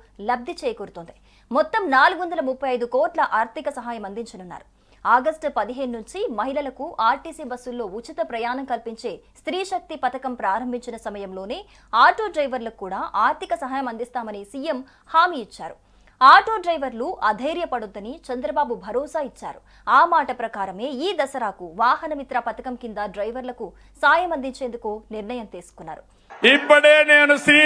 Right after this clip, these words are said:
Speaker 2: శక్తి ఇచ్చాను. ఈ రోజు మీ అందరికి హామీ ఇస్తున్నా, దసరా రోజున ఆటో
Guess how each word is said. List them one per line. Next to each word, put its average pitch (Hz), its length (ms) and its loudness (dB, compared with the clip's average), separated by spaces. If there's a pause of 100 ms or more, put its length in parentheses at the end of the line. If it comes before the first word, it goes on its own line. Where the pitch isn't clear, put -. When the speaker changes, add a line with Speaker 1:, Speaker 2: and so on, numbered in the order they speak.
(160)
Speaker 2:
శక్తి 294 380 6
ఇచ్చాను. 285 480 6 (1400)
ఈ - 20 8 (140)
రోజు 294 200 8 (100)
మీ 294 60 10 (140)
అందరికి 302 480 6
హామీ 302 240 8 (140)
ఇస్తున్నా, 294 440 8 (1400)
దసరా 302 600 8 (220)
రోజున 302 420 8 (1300)
ఆటో 302 360 8